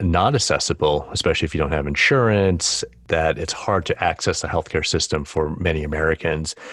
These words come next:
And in a similar way, it's hard to access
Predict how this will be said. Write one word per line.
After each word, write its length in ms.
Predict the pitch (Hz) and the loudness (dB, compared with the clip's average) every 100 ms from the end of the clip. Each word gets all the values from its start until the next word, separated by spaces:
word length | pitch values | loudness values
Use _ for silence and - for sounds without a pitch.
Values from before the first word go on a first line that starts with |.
| - - | -16 -2
And 140 | 120 | 2
in 200 | 120 135 | 4 4
a 60 | 123 | 4
similar 720 | - - 180 160 117 104 92 | 4 4 6 6 6 6 4
way, 460 | 98 110 143 113 85 | 4 4 6 6 4
it's 320 | 78 101 95 | 2 2 0
hard 380 | - - 131 123 | -2 -4 0 2
to 120 | 107 98 | 2 0
access 680 | 98 - - 87 85 - | 0 0 2 2 2 -2